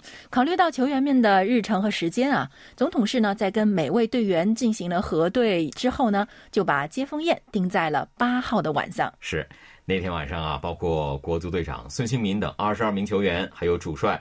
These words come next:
Speaker 2: 保罗本托等教练员，以及随队的医生还有料理师等工作人员都去赴宴了哈。尹锡悦总统以及夫人金建希女士对他们的到来也表示了热烈的欢迎。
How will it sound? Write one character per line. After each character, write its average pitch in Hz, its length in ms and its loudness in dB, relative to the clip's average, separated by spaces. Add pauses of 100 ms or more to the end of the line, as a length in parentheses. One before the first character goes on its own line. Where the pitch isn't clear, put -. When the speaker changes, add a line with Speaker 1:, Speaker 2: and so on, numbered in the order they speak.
Speaker 2:
保 87 180 0
罗 110 160 2
本 113 160 -2
托 151 160 2
等 117 160 0 (160)
教 160 160 2
练 147 160 2
员， 76 240 -4 (200)
以 80 120 -6
及 76 240 -4
随 90 320 0
队 107 180 0
的 76 300 -4
医 135 140 -2
生 151 200 0
还 110 160 -6
有 78 100 0
料 127 140 0
理 76 140 -4
师 147 180 -2
等 78 140 -2
工 80 140 -8
作 85 120 -4
人 73 120 -2
员 71 200 -4 (200)
都 233 260 4
去 - 200 -6
赴 87 180 -6
宴 78 180 -2
了 - 80 -12
哈。 - 180 -12 (800)
尹 98 120 0
锡 127 80 0
悦 156 100 4
总 131 160 0
统 98 240 0
以 85 80 -6
及 82 440 -2
夫 123 160 -6
人 92 180 0
金 120 160 -4
建 113 140 0
希 123 120 -6
女 92 160 -4
士 - 320 -2
对 80 120 -4
他 82 120 -8
们 76 80 -4
的 71 80 -6
到 71 160 -4
来 65 200 -4
也 67 120 -10
表 69 160 -6
示 69 140 -12
了 67 220 -8
热 80 120 -4
烈 69 120 -4
的 65 100 -10
欢 92 180 -4
迎。 82 160 -6